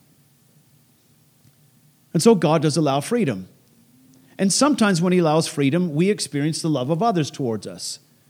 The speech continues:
But other times when he allows that freedom, evil choices hit us personally. And most of us know the story of Job. In Job's life, the freedom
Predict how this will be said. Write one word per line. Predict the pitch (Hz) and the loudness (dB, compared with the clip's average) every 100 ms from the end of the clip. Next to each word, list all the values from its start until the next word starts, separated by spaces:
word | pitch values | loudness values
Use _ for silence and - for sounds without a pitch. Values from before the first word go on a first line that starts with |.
| _ _ _ - | _ _ _ -8
But | 147 | 0
other | 196 247 | 4 4
times | 240 180 175 156 | 4 4 4 4
when | 160 | 4
he | |
allows | 156 160 180 156 | 6 4 4 4
that | 170 165 | 2 0
freedom, | - 180 135 120 160 - - - | -2 -2 0 0 -2 -6 -20 0
evil | 180 208 202 214 | 6 8 6 2
choices | - 156 151 165 151 - | 2 2 2 0 -2 -4
hit | - - 185 185 - | -10 0 0 0 -8
us | 143 151 - | -6 -4 -6
personally. | - 139 131 131 110 98 87 _ _ _ _ _ _ _ _ _ _ _ _ _ _ _ _ _ _ - | -4 -4 -2 -6 -6 -8 -14 _ _ _ _ _ _ _ _ _ _ _ _ _ _ _ _ _ _ -2
And | 127 | 2
most | 170 208 | 4 4
of | 190 | 4
us | 175 165 | 2 2
know | 170 | 2
the | 156 | 2
story | - 180 170 156 127 123 | -2 0 2 2 -2 -6
of | 139 | -8
Job. | 120 160 127 101 - - _ _ _ _ _ _ _ - | -2 0 0 -2 -6 -20 _ _ _ _ _ _ _ 0
In | 135 | 4
Job's | 120 208 165 | 8 8 6
life, | 156 156 156 - - _ | 2 4 4 0 -18 _
the | 139 | -4
freedom | - 160 190 175 143 | -2 2 4 4 2